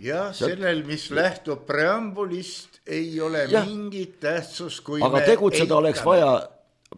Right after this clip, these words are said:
Speaker 2: ma ei tea, võ-, võiks tarvitusele võtta, mulle, mulle meeldib niisugune, paned kaks asja kokku, lokaalne ja globaalne,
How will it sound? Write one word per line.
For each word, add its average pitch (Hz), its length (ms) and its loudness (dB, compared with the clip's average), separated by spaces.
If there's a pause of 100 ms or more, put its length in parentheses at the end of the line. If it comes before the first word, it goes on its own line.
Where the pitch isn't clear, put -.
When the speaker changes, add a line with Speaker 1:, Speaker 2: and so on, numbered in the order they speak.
(320)
Speaker 2:
ma 170 80 4
ei 170 60 -2
tea, 160 180 4
võ-, 110 160 -4
võiks 135 220 -4
tarvitusele 131 500 -2
võtta, 135 240 -6
mulle, 117 160 -6
mulle 123 160 -4
meeldib 104 320 -6
niisugune, 82 300 -8 (1120)
paned 104 240 -2
kaks 110 300 -2
asja - 180 -8
kokku, 76 320 -10 (300)
lokaalne 104 720 2
ja 98 100 -4
globaalne, 135 640 0